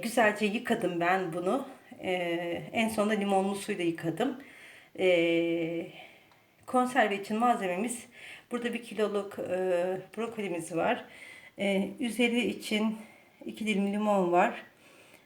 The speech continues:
Eee, iki çorba kaşığı kadar tuz var. Eee, bir bardak limon suyu var. İçme suyu var veya kaynatılmış, soğutulmuş su da olabilir.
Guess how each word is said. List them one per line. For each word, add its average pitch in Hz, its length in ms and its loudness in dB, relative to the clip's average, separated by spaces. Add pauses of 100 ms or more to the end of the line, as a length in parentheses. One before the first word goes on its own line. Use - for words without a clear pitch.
(120)
Eee, - 100 -12
iki - 400 -8
çorba 202 360 0
kaşığı 196 680 2 (460)
kadar 196 380 4
tuz 196 360 -8
var. 180 280 2 (480)
Eee, 185 360 0
bir 226 120 -2
bardak 196 440 4 (340)
limon 202 440 0
suyu 165 360 -6
var. 208 360 2 (640)
İçme 247 360 0
suyu 170 360 -2
var 202 220 4 (100)
veya 190 260 8
kaynatılmış, 196 540 0
soğutulmuş 196 580 -4
su - 240 -10
da 165 60 -6
olabilir. 160 500 -2